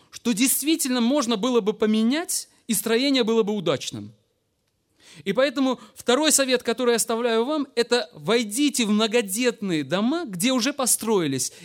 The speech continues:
и спросите, что бы они хотели здесь поменять. И их советы будут добрым напутствием вам в вашем строении. Вы сможете сразу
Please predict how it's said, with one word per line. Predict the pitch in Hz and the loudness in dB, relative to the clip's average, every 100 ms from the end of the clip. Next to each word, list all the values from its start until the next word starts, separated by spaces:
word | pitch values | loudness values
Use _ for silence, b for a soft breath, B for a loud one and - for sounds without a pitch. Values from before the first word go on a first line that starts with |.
| - | -4
и | 240 | -2
спросите, | - 262 262 294 233 | 0 -2 -2 -2 -2
что | - - 269 | -4 -4 -2
бы | 254 | 0
они | 247 247 | 0 0
хотели | - 226 262 233 | -2 -6 -6 -6
здесь | 190 214 | -6 -6
поменять. | 208 208 202 117 - - _ _ _ _ _ _ B B B B B _ | -4 -4 -4 -6 -12 -16 _ _ _ _ _ _ B B B B B _
И | 233 247 - _ _ _ _ | -2 -2 -4 _ _ _ _
их | - 285 | -4 0
советы | - 247 233 339 370 190 - | 0 2 0 -2 -4 -6 -6
будут | 165 247 247 185 156 | -4 -4 -2 -6 -4
добрым | 220 262 220 226 214 | 0 2 2 2 2
напутствием | 214 214 320 330 - 208 208 202 | 0 -2 -4 -4 -4 0 0 2
вам | 220 262 240 | 2 0 -2
в | 165 | -6
вашем | 156 214 - 240 | -2 0 0 0
строении. | - 202 202 185 127 107 - - _ _ _ _ _ _ b b b | -2 -2 -2 -2 -2 -4 -12 -20 _ _ _ _ _ _ b b b
Вы | 156 262 | 0 2
сможете | - 277 311 277 - | 2 2 0 -2 -2
сразу | 247 262 269 262 226 226 | -2 -2 -2 -2 -2 -4